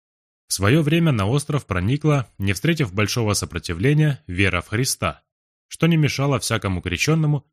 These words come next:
считать себя дальним потомком Фрейра и приносить жертвы Тору. Постепенно утрачивая воинственность,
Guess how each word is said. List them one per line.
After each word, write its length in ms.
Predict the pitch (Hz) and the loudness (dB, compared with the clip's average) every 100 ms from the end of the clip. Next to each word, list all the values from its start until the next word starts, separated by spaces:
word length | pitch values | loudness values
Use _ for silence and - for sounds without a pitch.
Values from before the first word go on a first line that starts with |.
| _ | _
считать 340 | - 147 175 156 | -2 -2 0 -2
себя 240 | 127 123 | -2 -2
дальним 400 | 92 107 120 98 | 0 0 0 -2
потомком 500 | 90 - 110 95 78 | -4 -2 -2 -2 -6
Фрейра 460 | - 104 135 143 - _ - | -4 -2 0 -2 -6 _ -4
и 80 | 147 | 0
приносить 480 | 151 147 135 110 | 2 2 0 -2
жертвы 400 | 90 90 82 95 | 0 0 -2 -6
Тору. 440 | 104 117 80 69 - _ _ _ _ _ _ _ _ | -2 -2 -2 -6 -14 _ _ _ _ _ _ _ _
Постепенно 560 | 92 - 107 170 170 139 | -2 -2 -2 0 2 0
утрачивая 560 | - 123 127 107 95 | -2 -4 -2 -2 -2
воинственность, 760 | 87 98 143 - 147 147 - | -2 0 -2 -2 -2 -2 -4